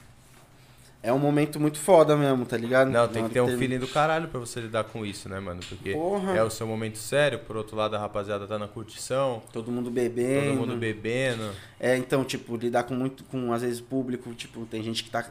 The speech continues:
Speaker 1: chapadona, tá
Speaker 2: Fã
Speaker 1: ligado?
Speaker 2: pra caralho.
Speaker 1: É, o problema não é nem o fã, vamos dizer assim, né, mano? É, eu acho que é quando a pessoa tá alterada, tá ligado?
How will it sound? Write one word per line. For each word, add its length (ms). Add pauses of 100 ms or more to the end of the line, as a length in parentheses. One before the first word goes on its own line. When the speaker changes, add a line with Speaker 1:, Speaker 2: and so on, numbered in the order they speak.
Speaker 1:
chapadona, 880
tá 140
Speaker 2:
Fã 40 (220)
Speaker 1:
ligado? 140
Speaker 2:
pra 120
caralho. 640 (400)
Speaker 1:
É, 340 (300)
o 60
problema 500
não 100
é 100
nem 300 (440)
o 80
fã, 480 (200)
vamos 400
dizer 260
assim, 300
né, 140
mano? 220
É, 300
eu 160
acho 160
que 60
é 40
quando 160
a 60
pessoa 320
tá 80
alterada, 580
tá 100
ligado? 400